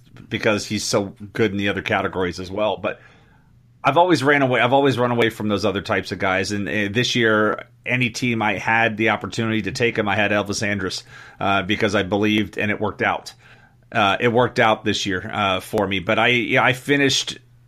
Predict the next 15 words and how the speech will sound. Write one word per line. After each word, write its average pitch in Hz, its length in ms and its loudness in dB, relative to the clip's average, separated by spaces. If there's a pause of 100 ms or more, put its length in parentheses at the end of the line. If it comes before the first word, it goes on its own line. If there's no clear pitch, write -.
(140)
I 120 80 0
finished, 135 480 0
I'm 120 300 0
looking 131 300 -2
at 117 280 -2
the 113 140 2
N 117 120 0
F 117 160 -2
B 117 140 -2
C. 120 300 0
I 110 60 4
ended 113 200 0
up 113 140 0
finishing 107 720 -2 (160)
fifth - 540 -2